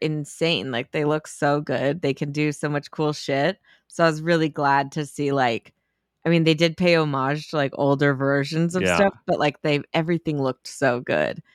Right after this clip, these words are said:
Speaker 1: And, like, it really showed, like, some of the cinematic parts in the new games. I'm like, I was always like, "Damn, this could be part of a fucking movie." Like,
Speaker 2: Yeah.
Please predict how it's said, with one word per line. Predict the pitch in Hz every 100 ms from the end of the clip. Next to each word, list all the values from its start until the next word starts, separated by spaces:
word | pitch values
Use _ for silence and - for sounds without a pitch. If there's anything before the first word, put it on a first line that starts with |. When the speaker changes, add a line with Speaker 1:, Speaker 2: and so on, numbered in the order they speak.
| _ -
Speaker 1:
And, | 156
like, | 151 156
it | 143
really | 143 151 147
showed, | - 147
like, | 135 -
some | - 226
of | 302
the |
cinematic | 247 233 226 185 190 196
parts | 208 208 -
in | 202
the |
new | 180 175 170
games. | 156 170 165 135
I'm | 151
like, | 156 151 - _ _
I | 151
was | 170
always | 175 170
like, | 165 143
"Damn, | 165 185
this | 151 165
could | -
be | 202 208
part | 208 208
of | 196
a | 190
fucking | 214 202 185
movie." | 175 233 285 135 -
Like, | 143 156
Speaker 2:
Yeah. | - 104 98